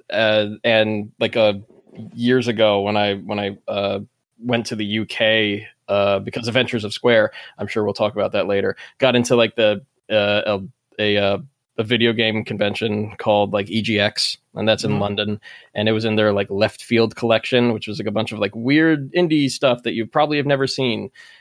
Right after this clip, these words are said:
Speaker 1: and, um, and then when he, when he, uh, met up with us, and, like, I just discovered, like, he was just this eighteen-year-old kid, uh,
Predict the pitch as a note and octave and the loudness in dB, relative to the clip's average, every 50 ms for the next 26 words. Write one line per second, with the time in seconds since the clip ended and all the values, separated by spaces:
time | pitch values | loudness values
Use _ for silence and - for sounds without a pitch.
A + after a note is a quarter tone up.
0 | _ _ B2 B2 B2 B2+ B2+ B2+ B2 B2 A#2+ - - _ _ _ _ _ _ _ | _ _ 0 2 4 4 4 4 4 2 0 -4 -10 _ _ _ _ _ _ _
1 | B2 B2+ B2+ B2+ B2 B2 B2 A#2+ B2 A#2+ A#2+ A#2 A#2+ - _ _ _ _ _ _ | 2 2 4 4 4 4 2 2 2 0 -2 -4 -6 -10 _ _ _ _ _ _
2 | _ - C3+ C#3 C#3 D3 C#3+ C#3+ C#3+ C#3+ D3 D3 D3 C#3+ - - C3+ D3 C#3+ C#3+ | _ 0 0 2 2 2 0 2 0 0 0 0 -2 -4 -6 -4 -4 -2 -2 -2
3 | C#3+ C3+ A#2+ - E3+ E3 E3 D#3+ D#3 D3+ D3 C3+ B2 - - B2+ B2+ B2 B2 B2 | -2 -4 -6 -4 -2 -2 0 0 0 0 -2 -4 -6 -8 -4 -2 0 2 2 0
4 | C3 C3 - C3+ C3+ B2+ B2+ C3+ C#3 - B2+ A#2+ A#2+ A2+ G#2+ A2 - - - _ | -2 -6 -4 0 2 4 4 4 2 0 -2 -2 0 0 0 -2 -4 -8 -14 _
5 | _ C3 B2+ B2 A#2+ B2 B2 A#2+ A#2+ A2+ A#2 - - A#2+ A#2 G#2+ - - A#2+ B2+ | _ -2 0 2 2 2 2 0 -2 -4 -6 -4 -2 -2 -2 -2 -2 -4 -4 -2
6 | A#2+ B2+ A#2+ - - A#2 - - C3+ B2 B2 A2+ A2 A2 - B2 A#2+ B2 A#2+ A2+ | -2 -2 -4 -4 -6 -8 -2 0 0 0 0 0 -2 -4 -2 -2 -2 0 0 -2
7 | A#2 A2 - - A2 G#2 - - - - _ _ _ _ _ _ C3 C3+ C#3 - | -4 -8 -8 -8 -8 -8 -8 -10 -14 -16 _ _ _ _ _ _ -4 -4 -4 -2
8 | - C#3+ C3+ C3 B2 A#2+ A#2+ B2 A#2+ A2+ G#2+ - - - - - C3 B2+ A#2+ A2 | 0 0 2 4 4 4 4 4 4 2 0 -2 -8 -14 -8 -2 0 2 2 2
9 | G#2 A2 - _ _ - - - _ _ _ _ - A#2 A2+ A2 G#2+ G#2+ G#2 G#2+ | -2 -6 -12 _ _ -20 -20 -20 _ _ _ _ -2 2 2 4 4 4 4 2